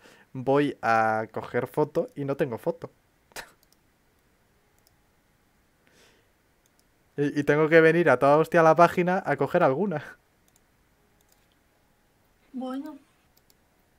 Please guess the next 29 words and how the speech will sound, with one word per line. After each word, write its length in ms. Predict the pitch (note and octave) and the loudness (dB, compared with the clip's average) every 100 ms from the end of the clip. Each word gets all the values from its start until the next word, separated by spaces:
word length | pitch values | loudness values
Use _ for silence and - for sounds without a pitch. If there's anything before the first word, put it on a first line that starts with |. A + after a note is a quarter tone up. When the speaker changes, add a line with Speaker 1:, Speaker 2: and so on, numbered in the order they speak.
| _ _ _ | _ _ _
Speaker 1:
Po, 180 | C#3 | -4
¿cuántas 220 | - C3 D3 | -4 -8 -4
Speaker 2:
Da 60 | E3 | -4
Speaker 1:
veces 140 | E3 | -2
Speaker 2:
igual. 180 | D#3+ D3+ | 0 0
Speaker 1:
me, 180 | D3+ D3 | -2 -2
me 140 | D3 | -2
ha 60 | C#3+ | -4
pasado 260 | - C#3+ | -6 -6
eso? 220 | A#2+ - B2+ _ - - - - _ _ _ _ _ _ _ _ _ _ _ _ _ _ _ _ _ _ _ _ _ _ _ _ _ _ _ _ _ _ _ _ _ _ _ _ _ _ _ _ _ _ _ | -6 -10 -20 _ -20 -20 -20 -20 _ _ _ _ _ _ _ _ _ _ _ _ _ _ _ _ _ _ _ _ _ _ _ _ _ _ _ _ _ _ _ _ _ _ _ _ _ _ _ _ _ _ _
Esto 240 | C3+ B2+ D3+ | -10 -2 -2
que 80 | D3 | -2
dice 160 | - | -6
el 100 | A2+ | -8
lobo, 200 | A2+ B2 | -8 -10
tío, 200 | - B2+ | -10 -10
¿por 140 | - A#2 | -10 -10
qué 80 | |
no 100 | A#2 | -10
te 80 | A#2 | -6
lo 140 | C3+ B2+ | -6 -4
preparas 320 | B2 B2 A2+ | -6 -6 -8
mejor? 300 | G#2+ - B2+ | -12 -12 -10
Y 80 | B2 | -10
yo, 160 | B2 | -12
"Pero 200 | - G#4+ G4+ | -4 -2 -2
si 80 | |
es 80 | A4+ | -4
que 100 | A#4+ | -2